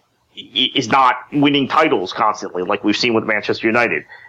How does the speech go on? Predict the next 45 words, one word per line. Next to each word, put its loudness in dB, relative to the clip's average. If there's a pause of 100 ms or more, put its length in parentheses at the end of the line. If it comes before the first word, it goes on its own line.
(200)
Uh, 4
that 4
all 2
having -2
been -8
said, -2
I 0
still -6
think -6
it's -6
very 0
competitive. -2
We -6
could -2
list 0
about 0
a 0
hundred -2
reasons -4
why 0
the -4
Premier 0
League 0 (380)
is -2
strong 4
and 0
will 0
remain 2
strong 0
in 0
the 0
United 0
States. -4
It's -12
just, -2
will 4
it 0
be 2
stronger 2
than 2
La 6
Liga? 4 (680)
I 2
think -2 (240)
it -4